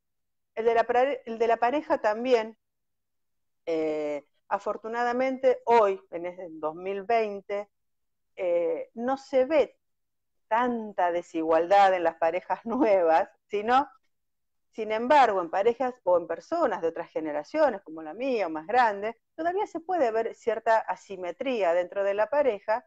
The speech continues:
donde hay un poder que está bien definido. No siempre, eh, el poder, y ahí donde nos, donde yo siempre recalco, y es uno el que se tiene que revisar, y es uno el que se tiene que revisar.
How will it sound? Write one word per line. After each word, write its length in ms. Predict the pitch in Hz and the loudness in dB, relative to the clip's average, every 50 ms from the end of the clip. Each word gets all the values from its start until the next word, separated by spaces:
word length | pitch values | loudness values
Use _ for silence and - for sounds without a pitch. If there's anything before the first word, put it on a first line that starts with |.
| _ _ _ _ _ | _ _ _ _ _
donde 280 | 262 262 277 277 285 285 | -4 -2 0 2 4 2
hay 140 | 294 285 | 2 2
un 100 | 302 294 | 0 0
poder 300 | 285 302 294 294 302 330 | 2 4 4 4 4 2
que 60 | 320 285 | -2 -6
está 220 | - - 240 - | -4 -2 -2 -2
bien 260 | 190 202 220 208 208 202 | 0 -2 -4 -4 -2 -4
definido. 600 | 202 196 - 196 175 175 156 143 127 127 117 - _ _ _ _ _ _ _ _ _ _ | -6 -6 -8 -8 -8 -6 -6 -8 -8 -10 -12 -14 _ _ _ _ _ _ _ _ _ _
No 140 | - 392 403 | -8 -8 -8
siempre, 640 | - - - 381 294 247 - 247 214 214 208 - _ _ - | -6 -6 -4 -4 -2 -2 -2 -2 -2 -2 -2 -4 _ _ -2
eh, 560 | 180 175 165 165 156 156 160 175 175 180 - _ _ _ _ | 0 0 0 0 0 -2 -4 -4 -6 -8 -10 _ _ _ _
el 200 | - 190 180 170 170 | -4 -2 -2 -2 -2
poder, 400 | - 190 208 226 233 226 220 220 | -2 -2 0 2 0 0 2 2
y 60 | 240 | 2
ahí 120 | 262 302 | 2 2
donde 240 | 320 330 311 269 247 | 0 -2 -2 -2 -4
nos, 260 | 226 202 202 _ _ _ | -6 -8 -12 _ _ _
donde 280 | _ 180 180 180 175 180 | _ -6 -6 -6 -8 -10
yo 140 | - 226 | -10 -10
siempre 280 | 220 - 240 220 - 202 196 - - | -10 -10 -10 -8 -8 -10 -10 -12 -12
recalco, 580 | - 190 190 - - 214 190 175 175 - 180 - | -10 -10 -10 -4 -2 0 0 0 -2 -6 -10 -6
y 120 | - 226 247 | -2 0 0
es 180 | 240 - - | 0 -2 -4
uno 220 | 285 294 302 302 - | -6 -6 -4 -4 -6
el 80 | - | -6
que 80 | - 202 | -8 -10
se 140 | - 185 170 | -10 -12 -10
tiene 280 | - 190 185 190 190 | -8 -8 -6 -6 -6
que 120 | 180 175 160 | -6 -6 -6
revisar, 500 | - 156 156 160 156 156 - 151 127 113 160 | -4 -6 -6 -8 -8 -4 -4 -4 -4 -4 -6
y 80 | 165 | -8
es 140 | 170 170 - | -10 -8 -6
uno 200 | 269 294 302 285 | -4 -4 -2 -2
el 80 | 254 226 | -4 -4
que 80 | 220 | -6
se 140 | - - 170 | -8 -10 -10
tiene 260 | - 180 170 175 175 | -10 -10 -10 -10 -8
que 120 | 170 165 156 | -8 -8 -6
revisar. 540 | - 156 151 156 160 156 _ - 143 117 | -6 -6 -8 -8 -10 -12 _ -12 -12 -12